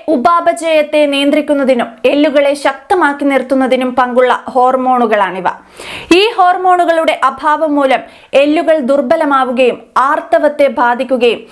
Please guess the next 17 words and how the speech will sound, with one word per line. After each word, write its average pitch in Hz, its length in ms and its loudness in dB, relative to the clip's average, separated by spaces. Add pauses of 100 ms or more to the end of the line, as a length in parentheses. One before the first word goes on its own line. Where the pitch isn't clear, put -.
(220)
ഹൈപ്പോതെർമിയയുടെ 320 1200 0 (100)
അപകട 294 440 0
സാധ്യത 269 560 0 (160)
വർദ്ധിക്കുകയും 226 760 0
ചെയ്യുന്നു. 202 400 0 (520)
മുടിപൊട്ടൽ, 285 720 2 (140)
കൊഴിയൽ 285 540 2
എന്നിവയും 254 560 2
ഉണ്ടാകുന്നു. 202 460 -2 (560)
പട്ടിണി 359 380 0 (160)
ചെറിയ 349 400 0
കാലം 339 400 0
കൊണ്ട് 302 340 0
തന്നെ 269 160 -2 (120)
ശാരീരികവും 269 840 0 (120)
മാനസികവുമായ 262 1000 2
ബുദ്ധിമുട്ടുകൾ 226 720 0